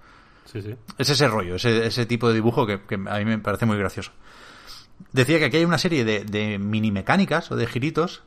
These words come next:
Speaker 2: que son todos sensacionales. O sea, en, en, en todo momento juega muy, muy, muy bien con la complejidad. Sigue siendo un juego muy sencillote, pero con todas las ideas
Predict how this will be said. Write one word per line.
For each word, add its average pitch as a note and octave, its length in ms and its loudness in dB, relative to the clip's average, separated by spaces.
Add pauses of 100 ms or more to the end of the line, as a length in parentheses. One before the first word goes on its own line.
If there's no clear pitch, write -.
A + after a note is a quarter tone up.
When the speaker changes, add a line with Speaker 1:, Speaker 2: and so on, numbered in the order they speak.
(500)
Speaker 2:
que B2+ 100 -4
son C3+ 280 -2
todos D#3 440 -2 (720)
sensacionales. A2 800 -2 (140)
O - 40 -20
sea, A#2 360 2
en, A#2+ 400 -8
en, B2+ 180 -4 (200)
en B2+ 200 -2
todo D#3+ 220 2
momento D#3 580 -2
juega D#3 300 2
muy, C#3+ 340 2
muy, C#3 240 -2
muy C3+ 180 0
bien C3+ 220 0
con A#2+ 140 2
la G#2+ 80 2
complejidad. G#2 600 -4 (280)
Sigue C#3+ 220 -2
siendo C3 280 0
un B2 80 0
juego A#2+ 440 -2 (440)
muy B2+ 160 2
sencillote, C#3+ 600 4 (560)
pero D3 240 8
con E3+ 320 6 (1800)
todas E3+ 280 4
las D3 160 4
ideas E3 480 0